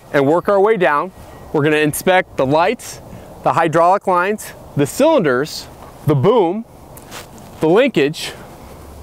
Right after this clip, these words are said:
the mounting points, the back side of the bucket, the bolts, the pins. You wanna make sure all the points are receiving the proper amount of lubrication. Now let's take this opportunity to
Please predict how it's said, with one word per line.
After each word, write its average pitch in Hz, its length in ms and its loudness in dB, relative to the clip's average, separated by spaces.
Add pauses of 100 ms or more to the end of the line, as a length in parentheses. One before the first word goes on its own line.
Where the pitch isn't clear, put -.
(840)
the 156 80 0
mounting 226 400 2
points, 196 640 -2 (340)
the 131 80 -2
back 156 340 0
side 214 300 2
of 233 60 0
the 220 80 0
bucket, 170 400 0 (480)
the 143 80 0
bolts, 185 600 0 (220)
the 160 80 0
pins. 202 560 -2 (380)
You 139 80 0
wanna 180 180 2
make 180 180 0
sure 156 280 -2 (100)
all 151 180 2
the 175 80 0
points 160 440 -2
are 127 100 0
receiving 123 460 -2
the 107 80 -2
proper 151 260 0
amount 127 280 -2
of 104 100 -4
lubrication. 107 580 -2 (600)
Now 170 220 2
let's 151 140 -2
take 160 180 -2
this 139 140 -4
opportunity 143 600 -2 (280)
to 139 200 2